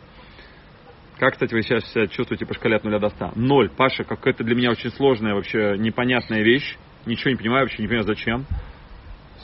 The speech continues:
Сто. Ловлю сейчас инсайты для себя. Задаю себе вопросы, как я буду переходить на качественный уровень и новый, да, и пытаюсь сейчас уловить,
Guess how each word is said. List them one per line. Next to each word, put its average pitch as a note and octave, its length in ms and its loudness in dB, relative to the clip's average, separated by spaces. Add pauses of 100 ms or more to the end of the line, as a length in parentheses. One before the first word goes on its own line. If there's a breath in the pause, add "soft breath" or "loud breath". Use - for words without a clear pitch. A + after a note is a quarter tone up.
(140)
Сто. G3+ 360 8
Ловлю C3 300 4
сейчас D3 220 -2
инсайты F3+ 440 4
для C3+ 100 0
себя. G2+ 400 -4 (840)
Задаю B2+ 260 4
себе C3 160 2
вопросы, F3 380 4
как C3 180 0
я B2 60 2
буду B2 140 2
переходить C3 400 0
на C3+ 80 0
качественный B2+ 400 0
уровень D3+ 420 4 (140)
и B2 520 4
новый, A#2 360 2
да, D3 200 4
и B2 540 4
пытаюсь C3 320 2 (200)
сейчас - 320 -2
уловить, C3+ 400 2